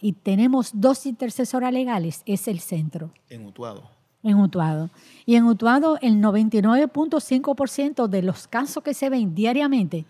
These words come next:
Speaker 1: son mujeres puertorriqueñas y hombres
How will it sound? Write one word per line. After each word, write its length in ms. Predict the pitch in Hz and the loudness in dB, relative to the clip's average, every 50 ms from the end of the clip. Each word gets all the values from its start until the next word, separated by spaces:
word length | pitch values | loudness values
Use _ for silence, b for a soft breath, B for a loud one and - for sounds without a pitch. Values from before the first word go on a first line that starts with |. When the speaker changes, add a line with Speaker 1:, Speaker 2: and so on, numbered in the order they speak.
| b b b b b b | b b b b b b
Speaker 1:
son 260 | b - - 247 269 294 | b -4 -2 -2 -2 0
mujeres 600 | 254 202 208 233 294 349 269 - - - - _ _ | 0 0 0 0 0 0 -4 -6 -8 -16 -18 _ _
puertorriqueñas 840 | - 185 175 151 196 190 190 180 - 202 220 240 220 190 165 156 - _ _ _ _ _ _ _ _ _ _ _ _ _ _ _ _ _ _ _ _ _ | -8 -6 -6 -4 -4 -4 -4 -4 -4 -2 -2 0 -2 -2 -4 -6 -10 _ _ _ _ _ _ _ _ _ _ _ _ _ _ _ _ _ _ _ _ _
y 160 | - 208 196 | 0 2 2
hombres 440 | 196 214 269 339 320 226 220 226 254 | 4 4 2 0 -2 -4 -4 -4 -6